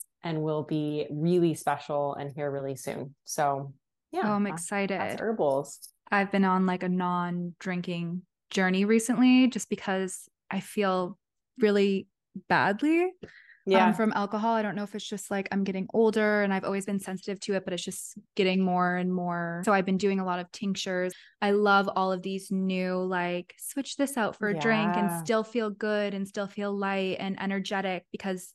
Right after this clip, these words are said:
Speaker 2: that's, for me, the whole point why I have a cocktail. Like, I just wanna
Speaker 1: Mm-hmm.
Speaker 2: feel loose and happy and in the moment.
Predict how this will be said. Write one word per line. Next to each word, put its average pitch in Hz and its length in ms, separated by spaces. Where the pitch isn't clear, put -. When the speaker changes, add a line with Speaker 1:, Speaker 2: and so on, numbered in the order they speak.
Speaker 2:
that's, - 480
for 202 120
me, 196 400
the 196 60
whole 190 120
point 196 240
why 180 200
I - 20
have 262 260
a 208 60
cocktail. 110 500
Like, 208 160
I 202 60
just 202 180
wanna 208 160
Speaker 1:
Mm-hmm. 208 80
Speaker 2:
feel 214 320
loose 247 400
and 214 120
happy 269 540
and 190 240
in 233 120
the 233 60
moment. 220 540